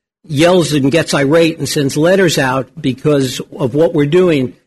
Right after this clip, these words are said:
it means that we're doing something right. It means that we're relevant. It means that we're making a difference. I think it's the kind of thing that if you look at our neighbors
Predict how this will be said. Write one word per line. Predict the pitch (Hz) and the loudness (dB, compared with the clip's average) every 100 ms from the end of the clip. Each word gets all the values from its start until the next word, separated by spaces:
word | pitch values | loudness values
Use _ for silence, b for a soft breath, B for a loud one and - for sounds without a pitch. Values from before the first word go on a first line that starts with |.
| _ | _
it | 165 165 | -6 0
means | 170 180 160 | 2 2 2
that | 170 | 0
we're | 160 | 0
doing | 135 147 143 | 2 2 2
something | 131 135 131 120 | 0 -2 -2 0
right. | 117 107 101 | 0 0 -2
It | 120 | 0
means | 156 147 143 | 2 4 2
that | 147 | 0
we're | 123 117 | 0 0
relevant. | 113 127 120 101 92 - | 2 2 2 0 -4 -6
It | - | -2
means | 131 135 135 | 2 2 0
that | - | -2
we're | 120 123 | -4 -2
making | 123 135 143 120 | 0 0 0 0
a | |
difference. | 113 135 131 98 - b b b _ | 2 0 0 -6 -8 b b b _
I | 156 | -4
think | 170 156 | -2 -2
it's | 160 | -2
the | |
kind | - 156 151 | -2 -2 -2
of | 147 | 0
thing | 156 147 | 0 0
that | 135 | 0
if | 120 | -2
you | 143 | -2
look | 135 151 | 0 0
at | 151 | 0
our | 131 | 0
neighbors | 127 147 170 147 131 131 | 0 2 2 2 0 -2